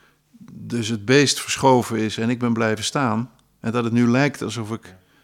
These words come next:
radicaler ben, dat oplossingen nodig zijn op een aantal gebieden. Eh, ik heb nooit het grote bedrijfsleven bewonderd of de markt de oplossing van al onze zorgen gezien.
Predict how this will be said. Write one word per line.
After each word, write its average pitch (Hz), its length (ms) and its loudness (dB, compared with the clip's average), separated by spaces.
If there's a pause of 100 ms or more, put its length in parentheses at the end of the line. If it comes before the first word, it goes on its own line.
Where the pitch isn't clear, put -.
(460)
radicaler 120 800 2
ben, 113 220 0
dat 113 160 -2
oplossingen 120 600 -2
nodig 131 300 2
zijn 113 340 -2
op 117 140 -6
een 117 100 -2
aantal 113 280 -2
gebieden. 113 460 -2 (1120)
Eh, 110 380 -4
ik 117 120 -8
heb 120 140 -4
nooit 135 220 0
het 123 100 -6
grote 120 340 -4
bedrijfsleven 110 1080 -4
bewonderd 113 560 0
of 107 200 -6
de 110 80 -4
markt 113 540 -2
de 113 120 -4
oplossing 113 540 -2
van 113 160 -4
al 117 140 -2
onze 113 220 -2
zorgen 127 440 -4
gezien. 110 460 -6